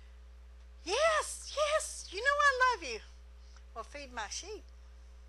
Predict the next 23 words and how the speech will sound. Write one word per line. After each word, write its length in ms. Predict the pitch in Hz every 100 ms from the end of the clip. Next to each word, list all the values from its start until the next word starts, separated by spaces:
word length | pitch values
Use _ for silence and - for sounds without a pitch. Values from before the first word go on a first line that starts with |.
| - - - - - - - - - - - - - -
He 140 | 359
didn't 260 | 539 523 415
have 160 | 330
a 80 | 247
herd 360 | - 294 277 214
of 60 |
sheep 400 | - 285 415 381 -
somewhere. 560 | - 240 214 214 233 320 - - - - - - - - - - - - - - - - - - - -
He 200 | 254 262
had 240 | 233 190 - - - - - -
people 680 | - 254 277 - 185 180 175 - - - - - - - - - - - - - - - - - - -
that 180 | 185 - 208
needed 460 | 240 240 190 - - - - - - - - - - - -
to 60 | -
have 240 | 220 196
a 160 | 180 -
continuous 720 | 185 - 294 285 269 - - - - - 185
diet 600 | 208 220 220 180 - - - - - - - - - -
of 140 | 185 175
the 80 | 190
Word 420 | 190 208 196 185
of 160 | -
God. 300 | - 185 175